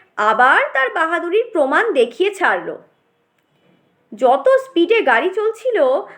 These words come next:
আমি নামার চেষ্টা করলে জখম হতাম সন্দেহ নেই। মায়াধর শুধু নেমে যায়নি, পেছন দিকের একটা গাড়িতে উঠে পরের স্টেশনে তার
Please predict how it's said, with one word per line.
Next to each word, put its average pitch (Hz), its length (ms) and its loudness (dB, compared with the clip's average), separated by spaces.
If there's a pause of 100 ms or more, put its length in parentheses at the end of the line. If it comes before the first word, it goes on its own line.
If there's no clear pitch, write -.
(160)
আমি 240 480 0
নামার 508 400 2
চেষ্টা 349 340 -2
করলে 403 500 2
জখম 320 460 0
হতাম 480 260 -4
সন্দেহ 220 480 -2
নেই। 214 240 -6 (840)
মায়াধর 226 580 0
শুধু 523 280 2
নেমে 359 320 0
যায়নি, 415 480 -2 (600)
পেছন 330 380 -2
দিকের 415 480 2
একটা 370 360 0 (360)
গাড়িতে 262 460 2
উঠে 370 560 2 (340)
পরের 269 340 4
স্টেশনে 539 680 0
তার 370 220 2